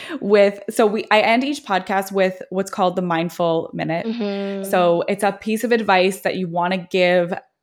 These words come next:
Speaker 1: anyone who's listening based on your experience in life and what you've gone through so far. What would that be?
Speaker 2: Okay.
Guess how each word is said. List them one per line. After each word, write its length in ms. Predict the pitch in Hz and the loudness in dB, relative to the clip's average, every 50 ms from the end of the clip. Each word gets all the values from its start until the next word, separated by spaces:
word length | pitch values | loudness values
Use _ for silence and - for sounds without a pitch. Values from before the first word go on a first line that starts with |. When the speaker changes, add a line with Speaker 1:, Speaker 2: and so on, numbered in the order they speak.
| _ - | _ -4
Speaker 1:
anyone 340 | 180 185 196 202 202 196 196 | -4 -2 -2 0 0 0 0
who's 280 | 196 180 202 190 - | -2 -4 -4 -6 -4
listening 540 | 175 180 180 175 - 185 180 175 175 180 180 160 | -2 -2 -2 -2 -2 -4 -4 -2 -2 -4 -4 -4
based 320 | - 180 185 202 202 - | -2 -2 -2 -2 -2 -2
on 200 | 196 190 185 180 | -2 -2 -2 -2
your 100 | 175 180 | -2 -2
experience 680 | 185 180 - - - - 196 180 180 180 175 170 175 - | -4 -4 -6 -10 -10 -6 -4 -4 -2 -2 -4 -6 -6 -6
in 80 | 190 180 | -6 -6
life 340 | 175 170 170 165 165 170 170 | -4 -4 -4 -2 -4 -4 -4
and 120 | 165 165 | -6 -6
what 160 | 160 165 - | -6 -6 -6
you've 160 | - 175 170 170 | -6 -8 -8 -4
gone 240 | 175 170 165 170 | -2 -2 -2 -2
through 180 | 165 - 165 170 | -4 -6 -8 -6
so 240 | 165 - - - 170 | -6 -4 -4 -6 -4
far. 460 | - - - - - 156 147 185 - - - - - _ - | -2 -2 -2 0 0 0 -2 -4 -6 -10 -18 -20 -20 _ 0
What 180 | 185 185 - - | 2 2 2 2
would 140 | 180 - | 0 -2
that 160 | - - - - - | 0 -2 -2 -2 -4
be? 300 | - 73 60 - 214 - _ _ _ _ _ _ _ _ _ _ - | -8 -8 -8 -10 -12 -16 _ _ _ _ _ _ _ _ _ _ -10
Speaker 2:
Okay. 280 | 233 - 226 - - | -6 -4 -2 -4 -4